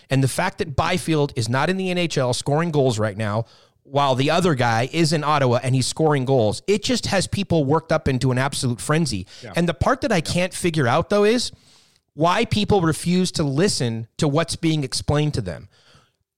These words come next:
Speaker 1: I put out an article, Dennis, with Mark Yannetti. It's not my opinion. You're talking about the guy that
Speaker 2: Right,
Speaker 1: drafted
Speaker 2: right.
Speaker 1: the player, and he's telling you
Speaker 2: Yep.
Speaker 1: why the organization took Byfield over Stützle. They're his quotes. It's right there. Read it.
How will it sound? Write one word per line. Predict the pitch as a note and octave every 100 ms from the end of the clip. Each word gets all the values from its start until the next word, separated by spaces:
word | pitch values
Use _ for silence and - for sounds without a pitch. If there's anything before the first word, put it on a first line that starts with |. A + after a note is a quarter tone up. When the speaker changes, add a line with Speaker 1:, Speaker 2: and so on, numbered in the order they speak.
| _ -
Speaker 1:
I | F3+
put | C#4+ E4+
out | D#4+
an | F#3+
article, | C#3+ F#3+ D#3+ A2+
Dennis, | G#2 A2 B2 - _
with | D3 G3 G3+
Mark | A3+ C4+
Yannetti. | - F3 F#3+ G#3+ F#3
It's | D3+ -
not | C#4 D#4+
my | F#3 D3+ F#3+
opinion. | G3 - - A3 D3 D#2 B2
You're | E3+
talking | C4 D4 C#4+
about | F#3
the | D3+
guy | B2 C3 F#3
that | E3+
Speaker 2:
Right, | A2+
Speaker 1:
drafted | A#2+ D#3 F#3+ - D#3
Speaker 2:
right. |
Speaker 1:
the | C3
player, | - C4+ E4+ F#2 - - -
and | E3 F3+
he's | E3
telling | - B3 C#4 F#3+
you | D#3+
Speaker 2:
Yep. | D3
Speaker 1:
why | E3 F#3 A3+
the | G3+
organization | G3 F#3 E3+ D#3 D#3+ D#3+ D3 B2+
took | E3+ E3
Byfield | C#3 C#3+ D3 C3+ A#2 C#3
over | C3 B2
Stützle. | - C#3+ C#3 F#2+ - -
They're | - G#3
his | B3+ -
quotes. | C#4 C#4 -
It's | C#3+
right | F3 G3 -
there. | A#3+ C3+
Read | G2+ B3
it. | - -